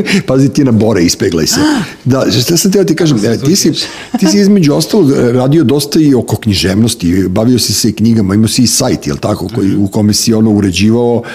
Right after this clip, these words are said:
Speaker 1: i, ili si bar napak-, ampak bio, ovaj, uticajan, pa sam ti ja molio da piće-, pišete prikaze
Speaker 2: Mislim, ja,
Speaker 1: mojih
Speaker 2: ja sam
Speaker 1: knjiga.
Speaker 2: ga, ono, napravio, osnovao, a, i to vodi moj partner.
Speaker 1: Da, Miki radi to,
Speaker 2: A,
Speaker 1: da.
Speaker 2: eto, ono, Bukvar.
Speaker 1: Ali on to
Speaker 2: četrdeset.
Speaker 1: super radi, meni je to super.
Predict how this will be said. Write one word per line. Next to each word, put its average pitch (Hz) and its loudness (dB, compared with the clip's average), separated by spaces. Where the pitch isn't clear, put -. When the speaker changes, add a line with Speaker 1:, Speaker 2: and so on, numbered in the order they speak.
Speaker 1:
i, 104 2
ili 143 2
si 110 -2
bar 110 -2
napak-, 120 0
ampak 117 -4
bio, 117 2
ovaj, 104 2
uticajan, 123 0
pa 110 -4
sam 95 -4
ti 110 -2
ja 101 0
molio 92 0
da 82 -6
piće-, 85 -10
pišete - -8
prikaze 80 -6
Speaker 2:
Mislim, 160 0
ja, - 0
Speaker 1:
mojih 156 -2
Speaker 2:
ja 160 0
sam 120 2
Speaker 1:
knjiga. 117 0
Speaker 2:
ga, 135 0
ono, 131 -2
napravio, 135 -2
osnovao, 160 -2
a, 120 0
i 117 -2
to 120 -6
vodi 117 -4
moj 101 -4
partner. 117 -6
Speaker 1:
Da, 131 0
Miki 117 -2
radi 104 -6
to, 101 -8
Speaker 2:
A, - -6
Speaker 1:
da. 101 -2
Speaker 2:
eto, 170 -2
ono, 117 -2
Bukvar. 117 -6
Speaker 1:
Ali 135 -2
on 202 2
to 190 -2
Speaker 2:
četrdeset. - 0
Speaker 1:
super 110 0
radi, 85 -6
meni 104 0
je 113 0
to - -4
super. - -6